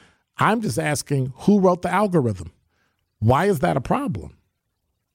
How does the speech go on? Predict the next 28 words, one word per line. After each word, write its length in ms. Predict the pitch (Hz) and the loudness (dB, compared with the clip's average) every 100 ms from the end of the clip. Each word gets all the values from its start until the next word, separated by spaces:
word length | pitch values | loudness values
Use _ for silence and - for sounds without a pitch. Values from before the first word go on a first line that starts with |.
| _ | _
Because, 340 | 139 - 139 107 | -2 2 0 2
you 120 | 156 | 2
know, 120 | 143 | 2
the 120 | 127 | 2
weaknesses 540 | 117 214 - 147 - 123 | 2 0 0 -2 0 0
of 120 | 113 | 0
the 80 | 107 | 0
algorithm 680 | 151 208 127 113 104 107 - - _ - | -2 0 0 0 0 -4 -8 -20 _ -2
are 120 | 113 | 0
based 360 | 95 117 - | 2 0 0
in 120 | 117 104 | 0 0
the 80 | |
person 340 | 90 107 - 104 | 2 0 2 0
that 140 | 95 | -2
designed 440 | 90 90 92 92 85 | 0 0 0 -2 -4
it. 100 | - _ | -14 _
And 140 | - 120 | 0 0
the 60 | |
person 340 | - 127 117 127 | 2 2 2 -2
that 120 | 113 | -2
designed 440 | 107 101 113 147 | 0 2 2 2
it 180 | 196 202 - _ _ _ _ - | 2 -2 -10 _ _ _ _ 2
may 160 | 135 | 2
think 400 | 135 - 143 135 | 2 0 0 -2
these 320 | 117 120 131 123 | -2 2 2 0
things 480 | 151 151 156 139 - | 0 2 2 0 -2
are 160 | 123 120 | 0 2
more 720 | 120 123 131 135 131 131 135 | 4 4 6 6 4 2 0